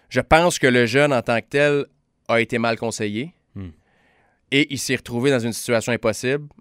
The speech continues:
Speaker 1: une espèce de conflit de, de conflit de loyauté entre son équipe junior puis les conseils de s-, de ses, de ses conseillers. Puis moi, ce que j'ai pas aimé, pour être super honnête, c'est de le voir arriver à la conférence de presse seul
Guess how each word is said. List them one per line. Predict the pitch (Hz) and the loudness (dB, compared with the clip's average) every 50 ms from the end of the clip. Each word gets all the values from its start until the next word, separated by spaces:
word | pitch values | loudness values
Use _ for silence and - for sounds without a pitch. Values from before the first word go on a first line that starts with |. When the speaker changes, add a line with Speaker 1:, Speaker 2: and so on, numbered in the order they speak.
| - | -10
Speaker 1:
une | - 107 110 | -6 -6 -6
espèce | 107 - - 135 120 | -6 -6 -6 -6 -4
de | 107 113 | -4 -4
conflit | 107 - 135 127 120 117 - - - 123 131 131 | -4 -2 0 0 0 -2 -4 -6 -8 -4 -4 -2
de, | 123 117 117 110 107 104 104 101 101 101 101 | 0 2 2 2 4 4 2 2 0 0 -2
de | 98 107 | -2 -4
conflit | 107 - 120 120 110 - 131 | -4 -2 -2 -4 -4 -6 -8
de | 127 | -6
loyauté | 123 120 120 120 117 110 110 107 - 131 - - | -2 -2 0 0 0 -2 -2 -4 -4 -6 -4 -2
entre | 123 120 120 127 120 - - | -2 0 0 0 -2 -4 -8
son | 113 - 120 113 | -10 -8 -6 -6
équipe | 110 104 - 120 | -6 -6 -6 -6
junior | 113 107 110 117 113 120 127 127 123 | -6 -4 -2 0 2 2 2 0 -2
puis | - 120 | -4 -6
les | 107 104 | -8 -6
conseils | - 120 113 107 98 - 117 117 | -4 -4 -6 -6 -4 -4 -6 -4
de | 113 113 | -4 -4
s-, | 104 - - - - - - - - - - _ _ | -6 -6 -8 -12 -14 -14 -16 -16 -18 -20 -20 _ _
de | - 107 | -12 -10
ses, | - - 113 107 | -8 -8 -8 -8
de | 101 101 104 101 | -8 -8 -10 -10
ses | - 104 | -10 -10
conseillers. | - 107 107 101 - 110 104 104 110 127 151 - _ _ _ _ _ _ _ _ _ _ _ _ _ _ _ - | -8 -8 -8 -6 -6 -4 -4 -2 -2 -2 -4 -6 _ _ _ _ _ _ _ _ _ _ _ _ _ _ _ -6
Puis | - 123 | 0 2
moi, | 151 202 | 2 4
ce | - | 4
que | - 143 | 4 4
j'ai | 131 139 | 4 4
pas | 127 - 147 | 4 4 4
aimé, | 127 117 117 123 147 165 | 4 4 4 4 2 2
pour | - - 113 113 | 0 0 0 0
être | 107 | -2
super | - - - 147 143 123 | -2 -2 0 2 2 2
honnête, | 117 110 110 113 131 165 180 _ - - - - _ _ _ _ _ - | 2 2 2 2 2 0 -2 _ -16 -20 -20 -20 _ _ _ _ _ -18
c'est | - - - 120 | -10 -6 -4 -4
de | 104 113 | -2 0
le | 113 113 | 2 0
voir | 107 101 117 123 139 147 139 | 2 2 2 4 4 4 4
arriver | 127 117 107 110 107 107 113 127 139 143 | 4 2 0 -2 -4 -4 -2 0 2 2
à | 135 | 2
la | 107 104 101 | 0 0 -2
conférence | - 113 107 - 110 113 110 107 | -4 -6 -4 -4 -2 -2 -2 -2
de | 107 | -4
presse | 98 - 110 117 117 | -4 -4 -4 -4 -4
seul | - - - 123 113 113 135 147 139 127 113 | -4 -6 -2 0 0 0 0 -2 -4 -8 -12